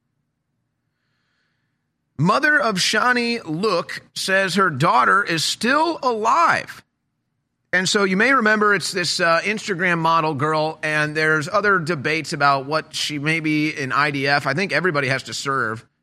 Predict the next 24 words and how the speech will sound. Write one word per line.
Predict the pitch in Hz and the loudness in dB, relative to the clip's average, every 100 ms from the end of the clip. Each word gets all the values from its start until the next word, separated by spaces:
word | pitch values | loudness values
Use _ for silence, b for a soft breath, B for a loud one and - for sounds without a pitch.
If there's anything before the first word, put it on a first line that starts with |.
| - | -8
at | 117 | -6
some | - 139 | -4 -4
point | 131 127 98 | -4 -6 -6
in | 123 | -6
Israel, | 101 98 107 | -6 -8 -8
so | 107 104 | -8 -8
sh-, | - | -10
I'm | 104 | -10
sure | 110 151 | -8 -6
she | 139 127 | -6 -6
was. | 120 127 104 110 - _ _ _ _ _ _ _ _ _ _ _ _ _ _ | -2 0 0 -4 -12 _ _ _ _ _ _ _ _ _ _ _ _ _ _
But, | - 143 139 | -2 -2 0
um, | 147 143 139 | 2 2 2
she | 127 165 | -2 -4
was | 165 143 | -2 0
at | 147 156 | 0 -2
the | 170 | -4
concert, | - 156 147 - 147 165 | 0 2 2 0 -2 -2
and | 139 135 139 _ - | -4 -6 -6 _ -14
she | - | -8
was | 139 139 | -6 -4
on | 143 143 | -4 -4
video | 135 147 147 143 | -4 -4 -2 -2
dancing. | 131 139 143 151 139 123 160 | -2 -2 -2 -2 -2 -4 -6